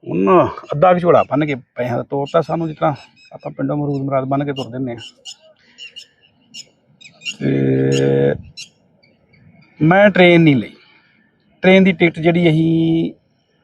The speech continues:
ਅਜੇ ਲੇਟ ਸੀ ਤੇ ਮੈਂ, "ਨਹੀਂ, ਅਜੇ ਨਹੀਂ, ਨਹੀਂ ਜੱਟੋ, ਆਪਾਂ ਜਾਣਾ ਨਹੀਂ ਅਜੇ।" ਉਹ ਨਾਲ ਦਾ ਕਹੇ, "ਕੀ ਗੱਲ ਭਾਈ, ਕਿਉਂ ਨਹੀਂ ਜਾਣਾ?" ਮੈਂ ਕਿਹਾ, "ਨਾ,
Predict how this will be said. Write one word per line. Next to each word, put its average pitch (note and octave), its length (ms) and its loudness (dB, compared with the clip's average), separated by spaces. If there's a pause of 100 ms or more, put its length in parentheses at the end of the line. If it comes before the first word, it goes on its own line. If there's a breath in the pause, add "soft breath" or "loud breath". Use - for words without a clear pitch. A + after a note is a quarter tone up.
(460)
ਅਜੇ E3+ 200 2
ਲੇਟ D#3+ 340 2
ਸੀ E3 140 -10
ਤੇ E3+ 80 -2
ਮੈਂ, D3+ 240 2
"ਨਹੀਂ, C#3 220 -4
ਅਜੇ B2 140 -6
ਨਹੀਂ, A2 160 -10 (520)
ਨਹੀਂ C#3 420 -2 (400)
ਜੱਟੋ, C3+ 240 -4
ਆਪਾਂ B2+ 180 -4
ਜਾਣਾ A#2+ 260 -6
ਨਹੀਂ G#2+ 160 -14
ਅਜੇ।" - 120 -20 (1400 loud breath)
ਉਹ D3+ 100 -4
ਨਾਲ B2 300 2
ਦਾ F3 120 2
ਕਹੇ, F3 220 2
"ਕੀ D#3+ 300 -4
ਗੱਲ G3+ 160 4
ਭਾਈ, C#3+ 220 0
ਕਿਉਂ D#3+ 180 -2
ਨਹੀਂ E3 160 2
ਜਾਣਾ?" C#3 180 0
ਮੈਂ C3+ 180 0
ਕਿਹਾ, F#3 100 2
"ਨਾ, D3+ 140 2